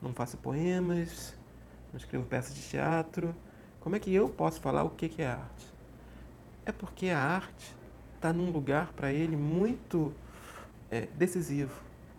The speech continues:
Ela é aquilo que explica a nossa relação com o mundo.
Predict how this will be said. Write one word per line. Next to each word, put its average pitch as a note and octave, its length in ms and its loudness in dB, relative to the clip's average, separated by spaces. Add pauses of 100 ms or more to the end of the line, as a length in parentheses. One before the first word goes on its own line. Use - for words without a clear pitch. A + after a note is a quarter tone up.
(140)
Ela D#3 280 10
é - 20 10
aquilo G#3 460 2 (120)
que F3 240 -2
explica E3+ 720 -2 (220)
a E3 80 -4
nossa G#3 240 0
relação F#3+ 260 -2
com F#3 100 -6
o - 20 -2
mundo. C#3 280 -4